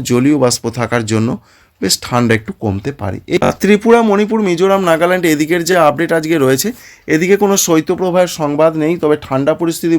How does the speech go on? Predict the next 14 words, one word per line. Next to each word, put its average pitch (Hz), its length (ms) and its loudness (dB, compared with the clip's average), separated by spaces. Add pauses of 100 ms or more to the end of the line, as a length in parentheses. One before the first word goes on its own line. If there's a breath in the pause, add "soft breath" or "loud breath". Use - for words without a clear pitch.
ভয়ঙ্কর 135 520 2
রয়েছে। 165 240 0 (480 soft breath)
দশ 127 240 2 (100)
ডিগ্রির 160 340 2
ঘরে 143 240 2
আমরা 156 220 0
দেখতে 139 200 2
পাচ্ছি 156 240 0 (120)
ত্রিপুরাতে, 147 540 0 (420 soft breath)
এবং 147 180 2 (160)
আসামের 175 400 0
ক্ষেত্রেও 165 400 -4
সেই 151 140 -2 (140)
একই 135 180 -6